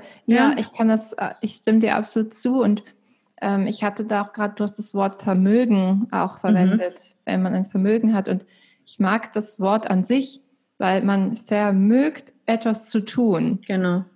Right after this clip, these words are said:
Speaker 2: Ja.
Speaker 1: Ähm, und da, das finde ich so eine schöne Ableitung von Vermögen, weil
Speaker 2: Mhm.
Speaker 1: dann habe ich die Macht und darf das so einsetzen, wie ich möchte.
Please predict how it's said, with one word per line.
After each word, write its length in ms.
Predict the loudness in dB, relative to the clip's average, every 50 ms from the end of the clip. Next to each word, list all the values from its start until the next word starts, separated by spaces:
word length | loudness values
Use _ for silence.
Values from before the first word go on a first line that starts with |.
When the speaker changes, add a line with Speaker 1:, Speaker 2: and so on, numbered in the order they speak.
| _ _ -4
Speaker 2:
Ja. 220 | -2 0 2 2
Speaker 1:
Ähm, 160 | 0 0 -2
und 240 | -2 -4 -6 -4 -4
da, 280 | -4 -2 -2 -2 -2 -4
das 240 | -4 -6 -6 -2 0
finde 160 | 0 0 0
ich 80 | 0 0
so 60 | 0
eine 140 | 2 2 0
schöne 320 | 0 0 0 0 0 0 0
Ableitung 600 | -4 -4 -2 -2 0 0 0 -2 -2 -4 -4 -4
von 260 | -4 -2 -2 -2 -2
Vermögen, 840 | -2 -2 2 2 4 4 4 4 2 2 0 -2 -4 -2 -2 -2 -4 -4
weil 300 | -2 -2 0 2 2 0
Speaker 2:
Mhm. 140 | 0 -2 -8 -12 _ _ -4
Speaker 1:
dann 160 | -2 -2 0
habe 180 | 2 2 0 0
ich 140 | -2 -4
die 120 | -4 -2 0
Macht 500 | 2 2 2 0 -2 -4 -6 -18 -16 -8
und 300 | -4 -2 -2 -2 -4 -6 _
darf 380 | -4 -2 -2 -2 -4 -6 -10 _
das 280 | -12 -12 -10 -10 -10 -6
so 400 | -4 -2 0 0 0 -2 -2 -6 -18 -20 -20 _ -4
einsetzen, 600 | 0 2 2 2 2 0 -4 -4 -2 -2 0 0
wie 80 | 0
ich 120 | -2 0 0
möchte. 600 | 0 0 0 -2 -4 -8 -8 -8 -6 -6 -10